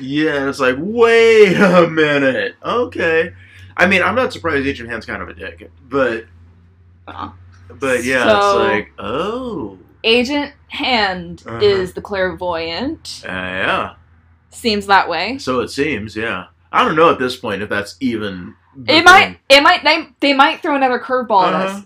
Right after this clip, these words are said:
Speaker 2: She's definitely in on it, though.
Speaker 1: Oh, she's d-, definitely in on it, but it's like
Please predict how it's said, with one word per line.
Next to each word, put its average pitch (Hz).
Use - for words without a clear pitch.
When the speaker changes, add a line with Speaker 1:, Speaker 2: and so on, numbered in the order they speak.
Speaker 2:
She's 233
definitely 302
in 233
on 180
it, -
though. 160
Speaker 1:
Oh, 190
she's 185
d-, 139
definitely 135
in 120
on 107
it, 107
but 127
it's 117
like 120